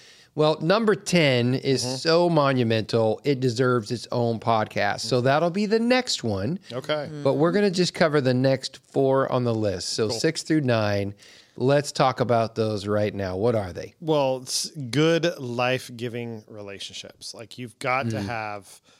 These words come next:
Speaker 2: good relationships, not just amongst your teammates, amongst, I mean, one of the things I love about our Heights Church is we actually, I am on staff with my friends, not just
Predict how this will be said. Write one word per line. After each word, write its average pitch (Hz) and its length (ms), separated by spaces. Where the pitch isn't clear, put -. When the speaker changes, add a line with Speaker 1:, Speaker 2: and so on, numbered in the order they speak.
Speaker 2:
good 165 100
relationships, 180 680
not 123 160
just 120 180
amongst 110 280
your 107 80
teammates, 156 760
amongst, 117 380
I 123 60
mean, 131 260
one 180 180
of 214 60
the 180 40
things 165 220
I 156 60
love 143 160
about 131 180
our 127 140
Heights 131 160
Church 135 240
is 120 200
we 135 400
actually, 135 480
I 117 240
am 127 260
on 113 140
staff 110 420
with 98 100
my 101 140
friends, 113 560
not 113 320
just 110 480